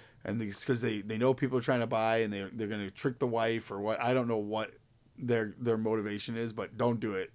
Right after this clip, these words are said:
If it seems too good to be true, it is. It a hundred percent is. Um, I just had one popped up that just reminded me about it. It's, uh, it's Guitars Only sixty-eight. It says, um, "All br-, all guitar brands are only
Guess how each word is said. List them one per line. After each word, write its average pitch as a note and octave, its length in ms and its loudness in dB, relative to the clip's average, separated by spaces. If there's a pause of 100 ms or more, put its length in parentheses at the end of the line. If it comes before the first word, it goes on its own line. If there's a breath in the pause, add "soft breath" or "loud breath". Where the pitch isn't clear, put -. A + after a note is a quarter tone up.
(100)
If B2 140 0
it A2 120 -4
seems D3+ 300 0
too D#3 140 0
good C#3+ 160 4
to C3+ 60 -2
be C3+ 100 2
true, C3+ 320 2
it A#2+ 120 -2
is. F2+ 380 -6 (160)
It B2 80 -2
a A#2 80 2
hundred G#2+ 260 -4
percent F#2 340 -12
is. D#2+ 240 -14 (500 loud breath)
Um, G#2+ 460 4
I A#2+ 100 2
just C3 180 2
had C3+ 160 4
one A#2 180 0
popped A2+ 280 -2
up A2 220 -2
that G#2+ 220 -4 (180)
just A2+ 200 -4
reminded G#2+ 340 -2
me G2+ 120 -2
about G2 300 -4
it. F#2+ 100 -4
It's, G2+ 400 -4
uh, F#2+ 240 -2 (400 loud breath)
it's A#2 260 -4
Guitars C#3+ 500 4
Only C#3+ 360 6
sixty-eight. A#2 760 -4 (340 loud breath)
It G2+ 120 -8
says, A2 360 0
um, G2+ 480 -2
"All D#3 180 6
br-, D#3+ 140 6 (100)
all D3+ 160 6
guitar D#3 300 4
brands C3 280 0
are A#2 120 -4
only A2 580 -4